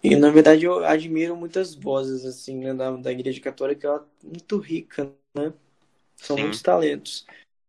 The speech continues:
Speaker 1: É, eu gosto muito da Ziza Fernandes, da Fátima Souza, é, da Adriana Arides, de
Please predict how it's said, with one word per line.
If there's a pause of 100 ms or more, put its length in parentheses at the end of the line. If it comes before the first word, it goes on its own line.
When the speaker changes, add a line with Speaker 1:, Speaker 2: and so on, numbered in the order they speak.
(480)
Speaker 1:
É,
eu
gosto
muito
da
Ziza
Fernandes, (380)
da
Fátima
Souza, (920)
é, (500)
da
Adriana
Arides, (1600)
de